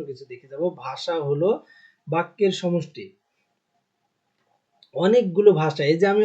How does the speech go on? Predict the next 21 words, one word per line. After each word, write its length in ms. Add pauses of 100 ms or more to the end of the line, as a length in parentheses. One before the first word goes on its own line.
(160)
এতক্ষণ 500
আমি 260 (160)
কথা 200
বলছি, 280
যেটা 280
আমার 200
ভাষা 280
বলছি, 300 (160)
এবং 160 (160)
এইগুলো 420
অনেকগুলো 600
বাক্য 360
আমি 160
বলছি, 300
তার 160
মানে 180
বাক্যের 440
সমষ্টিকে 1200
বলা 220
হচ্ছে 240
ভাষা। 400